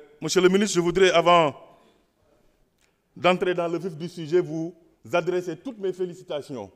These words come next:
Parce que ñun waa diaspora bi am nañ ci yow yaakaar. Parce que yàgg nañ la suivre,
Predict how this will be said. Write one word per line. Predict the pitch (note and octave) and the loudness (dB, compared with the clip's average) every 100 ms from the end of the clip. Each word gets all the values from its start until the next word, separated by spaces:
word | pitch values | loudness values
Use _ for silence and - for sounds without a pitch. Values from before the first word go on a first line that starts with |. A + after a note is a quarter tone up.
| _ _ _ _ _ _ | _ _ _ _ _ _
Parce | D#3 D3 | -4 -2
que | F3 | -2
ñun | D#3+ F#3 | -2 0
waa | G#3 F3+ | 4 4
diaspora | E3 E3+ E3+ D#3 | 4 -2 -2 -4
bi | D#3 F3 | -4 -6
am | F#3 | -6
nañ | F3 E3+ | -6 -8
ci | D3+ | -6
yow | D3+ | -4
yaakaar. | D3 D3 C3 G#2 - _ _ _ _ _ | -4 -4 -6 -10 -16 _ _ _ _ _
Parce | C#3 - | -14 -12
que | C#3+ | -8
yàgg | D3 E3 E3+ | -4 -4 -4
nañ | F3+ | -4
la | F3 | -6
suivre, | F3 G3+ G3 | -6 -8 -10